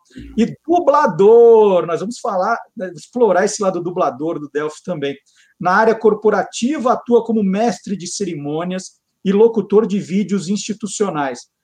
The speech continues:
Ele é criador do primeiro curso profissionalizante do Brasil de apresentação em televisão no Senac São Paulo. E agora tá revelando outro lado também, lado cantor. O Delfis faz a apresentação de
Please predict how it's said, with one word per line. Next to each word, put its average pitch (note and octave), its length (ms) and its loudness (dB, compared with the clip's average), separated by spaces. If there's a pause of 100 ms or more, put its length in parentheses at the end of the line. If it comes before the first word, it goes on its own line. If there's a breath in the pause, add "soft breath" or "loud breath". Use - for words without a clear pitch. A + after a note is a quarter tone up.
(160)
Ele F#3+ 140 0
é G#3 40 2
criador A3+ 440 0
do A3+ 120 -6
primeiro A#3+ 580 0
curso B3+ 520 -8
profissionalizante A3+ 1500 -2
do F3 140 -6
Brasil F#3+ 460 -2 (300 soft breath)
de C#3+ 140 0
apresentação B3+ 880 -2
em C#4 80 -6
televisão G#3 580 -4
no A3+ 80 0
Senac F#3 540 -4
São G#3 260 -6
Paulo. C3 360 -4 (520 soft breath)
E F#4 60 -2
agora C4+ 580 4
tá B3+ 120 -2
revelando A3+ 480 2
outro E4+ 280 0
lado A3+ 460 -2
também, F3 240 -8
lado G3 260 -6
cantor. F#3+ 1040 0 (480)
O A#2 80 -6
Delfis F3+ 340 -4
faz A#3 160 -2
a A#3 60 2
apresentação A3+ 680 -4
de G3 120 -6